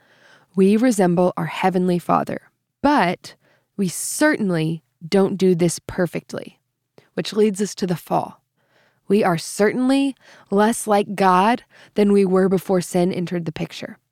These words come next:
Let me say that again. We are certainly less like God than we were before sin entered the picture. Just as God sees, we see, but we don't see perfectly. Just as God hears, we hear, but we don't hear perfectly.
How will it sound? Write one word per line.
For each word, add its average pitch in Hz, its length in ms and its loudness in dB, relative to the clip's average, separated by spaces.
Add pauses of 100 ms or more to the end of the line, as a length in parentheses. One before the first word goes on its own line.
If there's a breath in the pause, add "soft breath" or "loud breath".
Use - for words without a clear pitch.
(120)
Let 208 140 4
me 262 100 6
say 226 240 2
that 196 180 2
again. 165 420 -4 (500 soft breath)
We 226 240 4
are 185 120 2
certainly 262 960 0 (380 soft breath)
less 202 460 2
like 269 280 0
God 196 560 2 (340 soft breath)
than 190 180 4
we 190 180 6
were 180 320 2
before 202 380 -2
sin 170 500 -2 (100)
entered 170 360 -6
the - 80 -10
picture. - 520 -10 (640)
Just 190 240 0
as 175 140 2
God 180 360 2
sees, 277 480 -2 (140)
we 240 200 2
see, 175 260 -4
but 160 140 -2
we 180 100 0
don't 180 180 0
see 160 140 -6
perfectly. 165 580 -4
Just 180 240 -6
as 170 120 -2
God 170 340 -2
hears, 254 440 -2 (380 loud breath)
we 262 220 2
hear, 156 340 -6
but - 120 -6
we 175 100 -4
don't 165 160 -4
hear 165 180 -6
perfectly. 190 720 -4